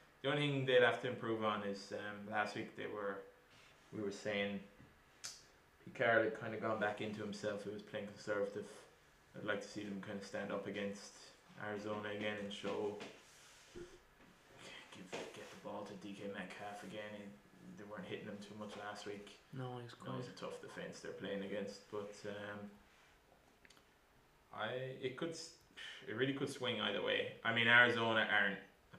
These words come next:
Speaker 1: perfect outfit either. They've been on and off, really. The offense as well can turn up for one game and then they might,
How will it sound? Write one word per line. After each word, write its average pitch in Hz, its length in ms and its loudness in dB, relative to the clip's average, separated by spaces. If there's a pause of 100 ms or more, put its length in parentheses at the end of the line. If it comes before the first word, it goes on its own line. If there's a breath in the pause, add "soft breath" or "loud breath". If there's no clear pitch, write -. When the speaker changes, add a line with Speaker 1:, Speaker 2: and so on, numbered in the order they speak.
Speaker 1:
perfect 98 440 -2
outfit 101 320 0
either. 101 260 -4
They've 90 300 -8
been 87 200 -14 (960 soft breath)
on 98 220 -2
and 87 120 -6
off, 92 240 -4 (100)
really. 90 280 -8
The 104 160 -2
offense 107 380 -2
as 101 60 -8
well 101 200 0
can 95 200 -4
turn 98 320 -4
up 101 180 -10
for - 120 -10
one 101 180 -8
game 101 180 -4
and 95 120 -8
then 101 160 -6
they 104 140 -8
might, 104 220 -6